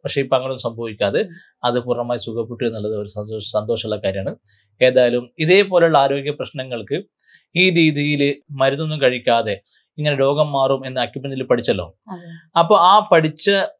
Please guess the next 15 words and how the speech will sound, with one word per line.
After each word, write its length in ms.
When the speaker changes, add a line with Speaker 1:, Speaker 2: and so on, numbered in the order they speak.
Speaker 1:
ഈ 160
സാഹചര്യത്തില് 800
ഇതേപോലെ 360
അക്യുപഞ്ചറിൽ 420
പഠിക്കാത്ത 760
ഒരാൾ 320
ഈ 220
ചികിത്സാ 400
പഠനം 300
പറ്റി 200
ചോദിക്കുകയാണെങ്കിൽ 500
എന്താണ് 280
സുമയ്യക്ക് 400
പറയാനുള്ളത്? 420
Speaker 2:
ഉം, 100